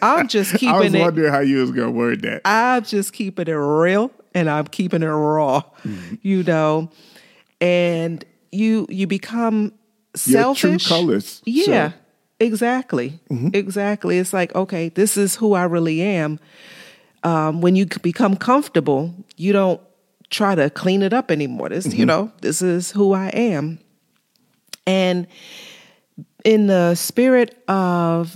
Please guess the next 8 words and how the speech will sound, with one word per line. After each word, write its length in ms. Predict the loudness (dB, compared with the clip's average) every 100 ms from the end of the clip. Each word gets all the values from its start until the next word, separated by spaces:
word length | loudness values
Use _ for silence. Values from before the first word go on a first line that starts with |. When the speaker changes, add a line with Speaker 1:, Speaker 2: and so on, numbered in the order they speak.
| -2
Speaker 1:
being 840 | 0 2 2 0 -2 -4 -6 -10 -14 _ _ _ _ -20 -20 _
transparent 1080 | -6 0 2 0 -2 -8 -4 -2 0 0 -2 0
with 240 | 0 0
your 100 | -2
spouse 720 | -2 -4 -2 0 0 0 -4 -4
or 260 | -2 0 0
being 600 | -2 -2 0 -2 -4 -4
vulnerable, 840 | -2 0 0 2 2 2 0 -2